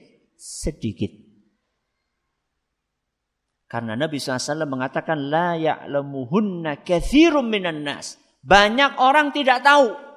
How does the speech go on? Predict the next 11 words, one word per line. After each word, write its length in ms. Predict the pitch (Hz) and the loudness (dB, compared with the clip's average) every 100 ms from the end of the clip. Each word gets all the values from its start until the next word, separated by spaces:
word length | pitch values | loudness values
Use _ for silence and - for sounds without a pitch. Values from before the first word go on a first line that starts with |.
| - _ _ _ _ | -20 _ _ _ _
Berarti 480 | - - 156 262 269 | 0 2 0 2 4
yang 160 | 226 | 4
tahu 400 | 202 190 262 392 - - - _ _ _ _ _ _ | 6 8 8 4 -2 -18 -20 _ _ _ _ _ _
cuma 160 | 214 254 | 2 4
sedikit. 400 | 285 349 330 294 - - - - _ _ _ _ _ _ _ _ _ _ | 4 6 6 4 2 -16 -20 -20 _ _ _ _ _ _ _ _ _ _
Siapakah 560 | - 311 339 330 294 254 | 4 6 8 8 6 4
mereka? 560 | 240 220 214 320 349 - - - | 4 2 4 4 4 -4 -20 -14
Mereka 400 | 123 123 123 127 | -6 -4 -2 -4
adalah 400 | 123 117 113 113 | -4 -4 -4 -4
para 320 | - 117 185 208 - - - - _ | 0 6 6 6 -2 -18 -20 -20 _
ulama. 1400 | 160 175 180 170 120 107 120 107 98 90 123 123 - | -6 -6 -6 -8 -8 -6 -4 -6 -10 -2 -2 -2 -6